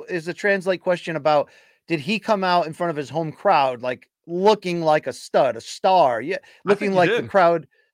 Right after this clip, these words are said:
Speaker 1: the crowd, you know, has huge adulation for him. Yeah, I mean, when he do, you know, whether you thought that was cool or not, like, him coming out being like, "Say my name," you know, "What's my motherfucking name?" Like,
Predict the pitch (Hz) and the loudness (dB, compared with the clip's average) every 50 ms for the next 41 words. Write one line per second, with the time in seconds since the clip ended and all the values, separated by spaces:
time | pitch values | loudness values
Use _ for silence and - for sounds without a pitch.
0 | _ - 175 - - 208 202 190 185 185 175 - - 185 190 180 170 160 151 160 | _ -12 -12 -2 4 6 6 6 6 4 2 -2 -8 -6 -2 0 2 4 4 4
1 | 160 139 - - - 254 240 226 208 196 156 165 185 175 170 139 151 180 196 202 | 2 0 -2 -6 -4 -4 -2 -2 -2 -2 0 0 2 2 2 0 -2 -2 -2 -4
2 | 196 139 135 131 139 190 262 330 320 190 156 160 170 185 180 190 175 170 202 220 | -4 -4 -6 -4 0 2 4 4 4 4 2 0 -2 -4 -6 -6 -6 -8 -6 -4
3 | 254 220 151 - - _ _ _ - 214 233 214 240 233 - - 240 240 240 240 | -2 -2 -2 -4 -8 _ _ _ -2 0 0 0 0 -2 0 2 2 2 2 4
4 | 226 214 202 196 185 156 156 - _ _ - 226 233 247 254 247 220 190 170 180 | 4 4 4 4 0 -2 -6 -14 _ _ -4 0 2 4 6 6 4 4 2 0
5 | 226 311 339 220 175 175 151 170 175 208 - 208 196 185 202 208 214 180 - 190 | 2 2 2 2 2 0 0 -2 -2 -2 0 0 0 4 4 4 4 4 2 0
6 | 185 180 160 - - 220 214 220 220 214 214 214 214 214 220 220 214 208 202 196 | 0 -2 -4 -4 -6 -6 -6 -4 -2 0 0 0 0 -2 -4 -6 -6 -6 -6 -4
7 | 208 196 190 170 - _ _ _ 196 226 - 202 208 214 214 214 226 226 214 190 | -4 -4 -4 -4 -6 _ _ _ -4 -4 -4 -2 -2 0 0 0 0 -2 -2 -2
8 | 185 226 226 180 214 208 220 220 214 202 185 180 147 - | -4 -4 -4 -4 -4 -2 -2 -2 0 2 2 2 0 0